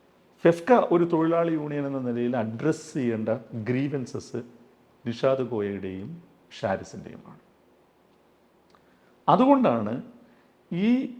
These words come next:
കഥയുടെ ഉടമസ്ഥ അവകാശം ആർക്ക് എന്നുള്ള ചോദ്യത്തിലേക്ക് ഞങ്ങൾ ഞങ്ങളുടെ അന്വേഷണം ഫോക്കസ് ചെയ്തത്. പിന്നെ ഞങ്ങൾക്കതിൽ എന്ത് ചെയ്യാൻ പറ്റും എന്നുള്ളത് സെക്കൻഡറിയാണ്. ആദ്യം അതിൻ്റെ സത്യം അറിയുക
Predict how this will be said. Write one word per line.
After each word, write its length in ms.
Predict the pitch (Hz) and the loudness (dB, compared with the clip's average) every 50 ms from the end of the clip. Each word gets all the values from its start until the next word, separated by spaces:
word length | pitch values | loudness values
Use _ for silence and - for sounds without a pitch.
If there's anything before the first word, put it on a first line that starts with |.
| - - - | -10 0 4
കഥയുടെ 600 | 156 147 147 - 202 202 190 190 180 170 185 - - - 156 | 4 4 4 4 2 0 2 2 2 0 0 -2 -2 0 0
ഉടമസ്ഥ 600 | 147 151 170 180 196 208 214 208 - - - 214 | 2 2 2 2 2 2 0 -2 -4 -2 2 4
അവകാശം 920 | 208 185 156 135 131 139 147 143 147 151 151 143 143 - - 156 151 143 - - - - _ _ _ _ _ _ _ _ _ _ 143 | 6 6 6 6 6 4 2 2 2 0 0 -2 -2 -4 -4 -6 -6 -6 -10 -16 -20 -20 _ _ _ _ _ _ _ _ _ _ 4
ആർക്ക് 500 | 139 147 151 147 - - - 123 104 - - - - | 6 6 6 4 2 0 -2 -2 -2 -2 -4 -2 0
എന്നുള്ള 300 | 135 135 139 135 135 131 | 0 0 2 0 -2 -2
ചോദ്യത്തിലേക്ക് 800 | 135 - 127 120 127 120 127 143 139 143 123 120 117 117 127 | -2 -2 -2 -2 -2 -2 -4 -6 -4 -4 -4 -4 -4 -2 -4
ഞങ്ങൾ 400 | 120 113 107 110 110 117 123 127 | -4 -4 -4 -4 -4 -4 -4 -4
ഞങ്ങളുടെ 420 | 123 113 110 107 107 107 107 107 120 | -4 -4 -6 -6 -6 -6 -6 -4 -4
അന്വേഷണം 480 | 113 101 101 107 110 107 - - 117 | -4 -4 -4 -6 -6 -6 -8 -8 -8
ഫോക്കസ് 400 | 113 - 107 92 - - - - | -6 -6 -8 -8 -8 -10 -12 -14
ചെയ്തത്. 420 | - - - 104 104 104 - - _ _ _ _ _ _ _ _ _ _ _ _ - | -14 -14 -14 -16 -16 -18 -20 -20 _ _ _ _ _ _ _ _ _ _ _ _ 0
പിന്നെ 180 | 147 147 208 | 4 6 8
ഞങ്ങൾക്കതിൽ 480 | 196 160 151 185 226 214 240 240 240 226 | 8 8 8 6 8 8 8 10 10 10
എന്ത് 220 | 185 180 208 240 | 8 8 6 4
ചെയ്യാൻ 340 | 240 233 220 214 233 262 262 | 4 4 2 2 2 2 2
പറ്റും 160 | 214 208 - | 2 0 2
എന്നുള്ളത് 300 | 214 214 208 208 226 247 | 0 0 2 2 2 0
സെക്കൻഡറിയാണ്. 720 | 214 - - - - - 185 170 147 - 101 87 85 87 | 0 0 0 0 2 2 2 2 2 0 -4 -4 -4 -2
ആദ്യം 340 | 90 107 143 165 165 208 214 | 0 0 0 0 0 0 -2
അതിൻ്റെ 260 | 185 170 165 - 170 - - - - | -2 -2 -2 -4 -6 -6 -10 -14 -6
സത്യം 480 | - 190 175 - - - 233 214 160 135 | -4 -4 -4 -4 -4 -4 -2 -2 -2 -2
അറിയുക 340 | 127 120 110 101 95 90 | -2 -2 -2 -2 -2 -4